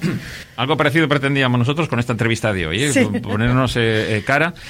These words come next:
Speaker 1: y conocernos y así, pues, entablar una, una, con más fluidez, ¿no? Un tipo
Speaker 2: Sí.
Speaker 1: de, de contacto. Em, a-, alguien nos estará escuchando y diciendo, a ver, ¿qué, de qué, de qué estáis hablando?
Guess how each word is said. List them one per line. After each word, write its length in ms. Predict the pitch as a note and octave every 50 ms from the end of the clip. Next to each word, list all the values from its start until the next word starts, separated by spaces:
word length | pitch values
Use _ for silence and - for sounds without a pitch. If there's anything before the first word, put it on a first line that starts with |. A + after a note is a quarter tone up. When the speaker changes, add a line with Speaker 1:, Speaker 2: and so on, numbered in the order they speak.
| - - - -
Speaker 1:
y 180 | - - A2+ G#2
conocernos 540 | - A2 G2+ G2 F#2+ B2 A2+ A2 G2+ F#2 -
y 120 | G2+ F#2+ F#2
así, 260 | F#2 F2+ - A2+ A2+
pues, 280 | A#2 A2+ G#2 F#2+ F2+ -
entablar 380 | F#2+ F2 - E2+ F2+ F#2+ F#2
una, 440 | F#2+ F#2+ F2+ F2+ F2 E2+ E2 D#2 D#2+ - - -
una, 400 | F2+ F2 E2+ E2 D#2+ D#2 D#2 D#2+ - -
con 120 | - G2 F#2+
más 140 | G#2+ A2 -
fluidez, 360 | A2+ A2 G2+ F2 D#2+ C#2+ C#2
¿no? 180 | G#2+ A#2+ A2+
Un 200 | G2+ E2 F#2+ G2 F#2
tipo 240 | G#2+ G2+ - G2 F#2
Speaker 2:
Sí. 60 | F#2
Speaker 1:
de, 200 | F#2 F2 - - -
de 180 | F#2+ F2+ F2
contacto. 540 | - - F2+ F2 D#2 E2 D#2+ - - E2 D2 - - - - - - - -
Em, 720 | - A#2 A#2+ A#2 A#2+ A2+ A#2 A2+ A#2 A#2 A#2 A2+ A#2 A#2 - - - - - - - - - - _ - - - - -
a-, 300 | G#2+ A2+ A2+ A#2 A2 B2+
alguien 220 | D3+ D3+ D#3 D#3
nos 120 | D#3 A#2+
estará 180 | B2 - C3+ C3
escuchando 600 | C3+ B2 C3 A#2 - C#3+ D3+ D3 D#3 D#3+ E3 D#3+ -
y 100 | C3+ B2+
diciendo, 380 | A#2 A2+ G#2 A#2+ A2+ A2 G#2+
a 60 | A2 G#2+
ver, 180 | G#2+ G2+ F#2+
¿qué, 160 | - G#2+ G#2
de 320 | G2 F#2+ F#2+ F#2+ G2 G#2+ G#2+
qué, 400 | - A2+ G#2+ G2+ G2 F#2+ F#2 F#2 F2+
de 80 | G2
qué 60 | G2
estáis 280 | A#2 - - F#2+ E2+ -
hablando? 480 | E2+ C#2+ C#2 C2+ C2+ C#2 C#2 D2 D#2